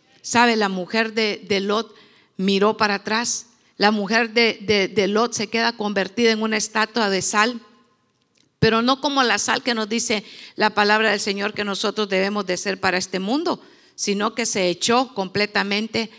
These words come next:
a perder. Y debemos de tener mucho, mucho cuidado, porque la,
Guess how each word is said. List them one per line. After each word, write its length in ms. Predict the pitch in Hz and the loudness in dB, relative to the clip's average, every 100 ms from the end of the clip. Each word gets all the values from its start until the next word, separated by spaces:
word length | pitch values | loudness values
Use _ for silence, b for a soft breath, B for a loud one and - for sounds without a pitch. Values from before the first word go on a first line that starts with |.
| B B B | B B B
a 180 | 185 190 | 0 0
perder. 580 | 196 170 185 196 202 - b b b | 0 -2 -2 -4 -4 -12 b b b
Y 100 | 175 | 0
debemos 280 | 185 202 240 | 2 4 2
de 100 | 240 | 0
tener 360 | 233 214 220 220 | 0 0 0 0
mucho, 760 | 220 233 285 320 - 320 302 | 0 2 2 2 0 0 0
mucho 440 | 220 240 277 285 262 | 0 2 2 0 -4
cuidado, 480 | 226 208 233 233 214 B B | -2 0 2 0 -4 B B
porque 340 | - 220 220 226 | -2 0 2 0
la, 300 | 214 202 | 4 2